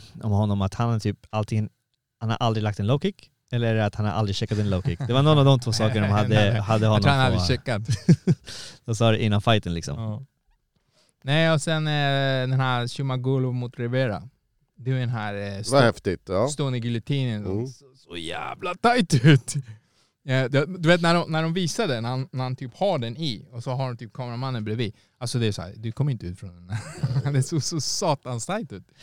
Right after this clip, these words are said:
Speaker 1: Och kolla hans ögon, man, de är freaky.
Speaker 3: Ja, men första ronden, andra minuten väl, eller?
Speaker 2: Ja.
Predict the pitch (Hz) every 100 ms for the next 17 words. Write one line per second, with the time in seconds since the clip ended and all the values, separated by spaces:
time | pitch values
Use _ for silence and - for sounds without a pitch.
0 | - - - 117 110 92 95 95 92 82
1 | 82 85 85 80 _ 90 90 - 82 -
2 | _ _ 113 101 - - 104 - 87 92
3 | 135 117 98 95 90 87 85 85 87 123
4 | - - 64 55 - 92 143 - 101 107